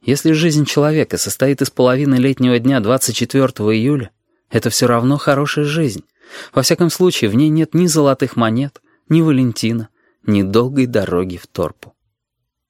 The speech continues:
Село за окнами солнце. Попутчики ужинали,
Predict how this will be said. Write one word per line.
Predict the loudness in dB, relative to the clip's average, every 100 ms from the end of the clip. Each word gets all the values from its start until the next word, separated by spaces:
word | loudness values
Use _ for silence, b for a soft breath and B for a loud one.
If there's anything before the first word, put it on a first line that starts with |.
| _ _ _ _ _
Село | -4 0 2 2
за | 0 -4
окнами | -4 -6 -6
солнце. | -4 -6 -6 -10 -18 _ _ _ _
Попутчики | -4 0 -2 -2 -2 2
ужинали, | 4 2 2 -2 -4